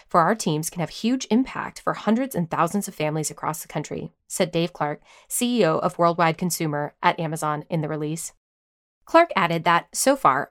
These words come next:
over fifty thousand Amazon employees globally have already participated in the company's Career Choice Education Program. Starting in January, more than seventy-five thousand operations employees will be eligible to have their full college tuition paid for,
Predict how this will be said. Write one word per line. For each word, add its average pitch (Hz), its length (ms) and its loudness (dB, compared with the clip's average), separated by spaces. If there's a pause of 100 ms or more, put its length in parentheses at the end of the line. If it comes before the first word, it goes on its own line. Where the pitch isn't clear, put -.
over 226 180 2
fifty 311 340 -2
thousand 180 360 4
Amazon 175 380 -2
employees 165 380 -4
globally 196 520 0 (220)
have 277 140 -2
already 330 300 4
participated 170 640 -2
in 165 120 0
the 165 60 -4
company's 180 360 -2
Career 170 320 -2
Choice 160 380 -4
Education 170 480 -4
Program. - 480 -10 (800)
Starting 262 400 4
in 160 100 0
January, 151 600 -4 (240)
more 262 120 8
than 254 180 6
seventy-five 262 580 0
thousand 170 400 2
operations 165 600 -2
employees 151 520 -2 (200)
will 214 80 -4
be 247 200 0
eligible 254 440 -2
to 170 100 -10
have 170 180 -4
their 165 100 -2
full 208 300 0
college 175 320 0
tuition 160 340 -4
paid 220 260 -2
for, - 300 -8